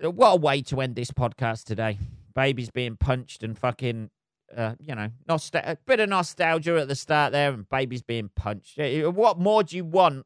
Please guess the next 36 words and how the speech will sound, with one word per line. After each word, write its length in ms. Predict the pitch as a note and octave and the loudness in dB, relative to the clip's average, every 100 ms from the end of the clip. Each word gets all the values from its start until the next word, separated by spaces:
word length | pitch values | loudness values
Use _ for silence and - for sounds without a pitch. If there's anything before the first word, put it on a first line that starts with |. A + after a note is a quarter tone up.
| _ | _
from 160 | - C#3+ | -2 0
your 100 | C#3+ | 0
podcast, 600 | - D3 C3 B2 A#2 - | 2 0 2 -2 -2 -2
people? 440 | C#3 B2 B2+ C3+ | -4 -2 0 0
You 160 | E3+ G#3 | 0 0
know, 180 | C3+ F#2+ _ _ _ _ _ _ _ _ _ _ _ _ - | 0 -4 _ _ _ _ _ _ _ _ _ _ _ _ -2
I'm 160 | A#3+ | 4
working 420 | A#3 A#3+ F#3+ F3 | 6 6 6 2
here, 180 | D#3 D3 | 2 2
people. 500 | D3 D3+ C3+ C#3+ C#3+ _ _ _ _ _ | 2 0 2 -2 -2 _ _ _ _ _
I'm 140 | - F3+ | -6 -6
trying 300 | - A3+ G3+ | 0 2 6
to, 260 | F#3 C3 - _ _ | 4 2 -4 _ _
trying 200 | A3 G3+ | 0 0
to 60 | |
cater 420 | E3+ G3 F#3 D#3 D#3+ | -2 0 0 2 -2
to 200 | - E3 | 0 4
everybody 540 | F#3+ E3+ D3 D3+ C3+ | 4 2 2 2 4
out 180 | C3 - | 2 2
there. 180 | B2+ B2+ | 0 0
We're 100 | C#3+ | 0
going 380 | E3+ E3 D#3 C3+ | 2 2 2 -2
for 200 | E3 D3+ | 0 0
a 40 | |
broad 420 | B2+ E3+ G3+ F3+ | 2 2 4 4
spectrum 520 | - G3 D3 - E3+ | 0 0 0 -2 -6
as 120 | D#3 - | -6 -4
possible. 560 | E3+ E3 C#3+ A#2 G2+ _ _ _ _ _ | -2 -2 -4 -8 -10 _ _ _ _ _
One 140 | E3 E3+ | -4 -2
of 80 | D3+ | -4
the 60 | |
greatest 460 | C3+ F#3 F#3 E3+ E3+ | 2 4 4 0 2
albums 420 | E3 D#3 D#3+ D3 | 4 4 0 0
ever 240 | D#3+ D3 D3+ | 0 2 2
released 520 | D3 D3 D#3 D3 - | 2 2 0 -2 -6
to 300 | D3 D3 | -2 -2